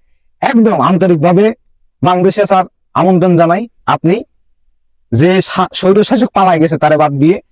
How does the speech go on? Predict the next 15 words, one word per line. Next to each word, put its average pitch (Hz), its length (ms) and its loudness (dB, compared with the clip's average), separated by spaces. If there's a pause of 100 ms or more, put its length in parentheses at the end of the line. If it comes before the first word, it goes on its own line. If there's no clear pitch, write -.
(240)
দীপুমণিকে 196 600 0
বিয়ে 160 220 2
করে 151 240 -4 (540)
অস্ট্রিয়া 240 340 0
নিয়ে 226 180 2
যান 208 120 2
না, 208 100 2
যেখানে 170 280 0
নিয়ে 151 160 0
যান, 151 120 0
নিয়ে 135 160 0
যেয়ে 139 140 0
আমাদের 117 260 -2
উদ্ধার 92 240 -10
করেন। - 200 -14